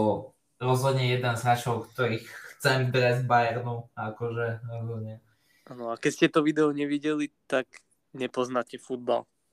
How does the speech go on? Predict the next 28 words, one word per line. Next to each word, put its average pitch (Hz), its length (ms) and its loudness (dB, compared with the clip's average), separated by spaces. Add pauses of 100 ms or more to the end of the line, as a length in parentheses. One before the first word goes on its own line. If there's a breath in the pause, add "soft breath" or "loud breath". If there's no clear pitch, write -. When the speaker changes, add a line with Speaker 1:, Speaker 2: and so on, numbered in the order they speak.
(160)
Speaker 1:
Asi 127 480 -2
tak. 110 400 2 (320)
A 110 240 4
posledné, 127 560 2
čo 117 160 -4
už 110 240 -4
asi 117 240 -8
povieme, 110 560 -2
je 98 80 -8
tréner, 113 640 -2
a 110 80 -12
to 110 160 -2
je 104 160 0
Julian 107 400 -2
Nagelsmann. 107 880 -4 (480)
Je 117 160 -6
to 123 80 0
asi 120 320 2
jeden 120 240 -4
z 110 80 -4
najmladších 113 560 -2
trénerov 107 560 0 (240 loud breath)
dnešnej 104 480 -6
doby, 107 480 -2
čo 107 160 -14
sa 104 160 -8
týka 104 320 -4
väčších 101 400 -6